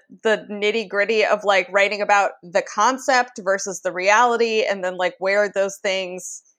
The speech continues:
intersect <laughs> versus don't. Um, and it's just difficult. It's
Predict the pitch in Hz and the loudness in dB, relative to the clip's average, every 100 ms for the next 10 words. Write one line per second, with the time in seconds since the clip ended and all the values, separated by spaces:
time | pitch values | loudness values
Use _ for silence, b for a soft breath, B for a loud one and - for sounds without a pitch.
0 | _ _ _ _ _ - 214 220 214 - | _ _ _ _ _ -4 -2 0 -2 2
1 | 208 214 - 208 220 226 240 190 240 254 | 2 2 0 2 2 0 -4 0 2 2
2 | 254 - 220 214 202 202 208 b b b | 0 0 4 4 2 -4 -12 b b b
3 | _ - 220 277 277 - 233 233 226 - | _ -4 -2 -4 -2 -2 0 -2 -2 -2
4 | 247 | -4